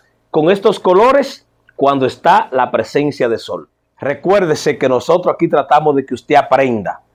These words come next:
porque esto no es solo yo en-, decirle si va o no a llover, sino que usted también aprende. Entonces,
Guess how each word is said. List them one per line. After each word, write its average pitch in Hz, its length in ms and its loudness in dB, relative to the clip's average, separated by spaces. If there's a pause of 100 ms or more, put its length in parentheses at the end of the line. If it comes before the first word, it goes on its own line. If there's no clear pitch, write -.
(260)
porque 107 260 -2
esto 127 220 0
no 139 120 2
es 151 100 0
solo 202 380 2
yo 139 180 2
en-, 139 80 -2 (340)
decirle 160 760 0
si - 180 -4
va 156 300 4
o 143 100 2
no 147 140 2
a 147 60 2
llover, 113 320 2
sino 123 260 -2
que - 80 -4
usted 127 200 -2
también 117 320 0
aprende. 90 360 -2
Entonces, 165 400 0